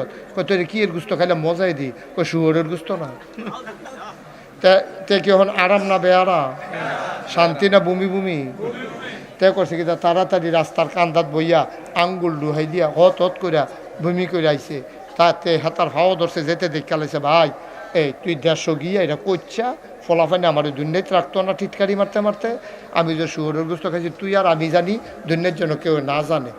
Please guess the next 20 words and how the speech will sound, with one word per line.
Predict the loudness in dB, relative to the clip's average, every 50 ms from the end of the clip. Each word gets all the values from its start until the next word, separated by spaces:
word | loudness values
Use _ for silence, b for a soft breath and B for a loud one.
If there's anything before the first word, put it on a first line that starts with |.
| B B B B B B
ওই | 0 0
যেতে | 4 6 6 6 6 6 4
কইছে, | 4 4 4 2 2 4 4 4 4 4 4 0 -2 0
যেতে | 2 2 2 2 2 4
দেখতে | 4 4 4 4 4 4
আইছে, | 4 4 4 2 0 0 0 0 -4 B B B B
হ্যাঁ, | 4 4 4
তো | 4 2
দেড়শো | 2 4 4 4 4 4 2
আই | 4 4
এমনি | 4 4 2
কেউ | 0 2 2 4 4
এটা | 4 2
জানাইছে | 4 4 4 4 4 2 0 0 -2 -2 -2 -2
না, | -4 -6 -8 B B B B B
খালি | 4 6 6 6 4
এমনি | 2 2 -2 -2 2
কয়েকজনের | 2 4 4 2 2 -2 -2 -2 -2 -4
কইয়া | -2 0 0 2 4 4 4
রাখছে। | 4 2 0 -4 -8 -8 -8